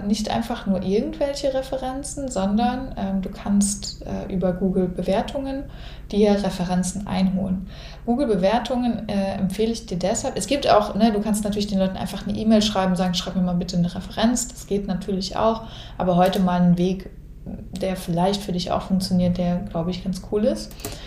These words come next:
Also du kannst dir über Google ein Google-Konto anlegen. Und dann gibt es Google My Business. Darüber kannst du die Referenzen verwalten. Du suchst einfach Google My Business, gibst dort deine Google-Kontaktdaten ein. Ähm,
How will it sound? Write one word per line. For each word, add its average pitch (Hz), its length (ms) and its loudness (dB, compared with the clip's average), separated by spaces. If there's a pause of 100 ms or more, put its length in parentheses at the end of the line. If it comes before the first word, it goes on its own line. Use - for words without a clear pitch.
(180)
Also 190 300 2
du 185 120 -4
kannst 226 480 0
dir 196 260 0
über 180 220 2
Google 302 400 2 (220)
ein 202 580 2
Google-Konto 202 520 4
anlegen. 202 600 -2 (340)
Und 190 100 0
dann 190 100 6
gibt 190 160 4
es 185 300 -4
Google 190 340 2
My 175 180 6
Business. 254 680 2
Darüber 220 540 2
kannst 185 400 -2
du 180 40 -2
die 180 100 -2
Referenzen 185 640 2
verwalten. - 760 -8
Du 202 100 -4 (220)
suchst 190 300 -2
einfach 180 220 -2
Google 180 240 2
My 175 100 4
Business, 285 400 2
gibst - 240 -6
dort 170 140 0
deine 170 180 0
Google-Kontaktdaten 202 880 -2
ein. 180 340 -2 (500)
Ähm, 180 380 4